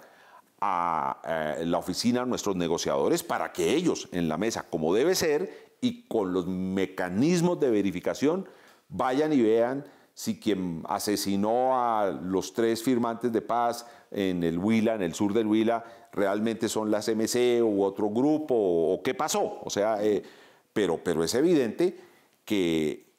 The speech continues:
que para negociar esta paz tiene que haber unos gestos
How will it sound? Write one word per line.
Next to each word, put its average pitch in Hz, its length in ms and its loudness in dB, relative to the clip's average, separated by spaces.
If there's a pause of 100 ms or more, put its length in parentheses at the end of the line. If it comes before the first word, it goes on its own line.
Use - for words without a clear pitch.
que 92 140 -2
para 82 680 -4 (880)
negociar 117 720 0
esta 98 320 -6
paz 80 300 -6 (480)
tiene 95 400 0
que 92 160 0
haber 82 420 2
unos 87 340 -2
gestos - 680 -4